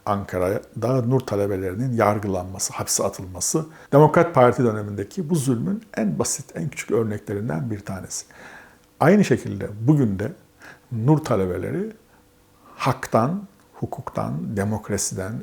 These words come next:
özgürlüklerden yana olmalı. Kazım Güleç Yüz gibi, İbrahim Özdabak gibi. Allah Teala hakkı savunan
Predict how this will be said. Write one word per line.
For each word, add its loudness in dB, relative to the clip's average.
özgürlüklerden 4
yana 4
olmalı. -2
Kazım 4
Güleç 0
Yüz 2
gibi, 2
İbrahim 0
Özdabak 0
gibi. -16
Allah 6
Teala 4
hakkı -4
savunan 0